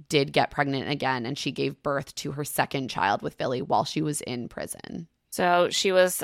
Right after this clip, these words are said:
Speaker 2: ultimately released from prison the second time in two thousand four. By this point, Vili was twenty-one, and he petitioned to have the no contact order lifted, and they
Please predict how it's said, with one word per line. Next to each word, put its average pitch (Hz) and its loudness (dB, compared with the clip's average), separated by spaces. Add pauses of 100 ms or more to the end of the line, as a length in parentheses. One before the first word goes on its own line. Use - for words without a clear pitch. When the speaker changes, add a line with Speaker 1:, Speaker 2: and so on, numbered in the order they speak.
Speaker 2:
ultimately 208 2
released 175 -2
from 165 -4
prison 151 -2
the 151 -8
second 147 -6
time 151 -4
in 147 -6
two - -14
thousand - -10
four. 190 2
By 165 2
this 156 -2
point, 156 0
Vili 151 -2
was 143 -6
twenty-one, 147 -4
and 139 -4
he 185 0
petitioned 156 -4
to 147 -4
have 143 0
the 147 0
no 135 0
contact 139 -4
order 139 -2
lifted, 135 -2 (480)
and 151 -2
they 139 2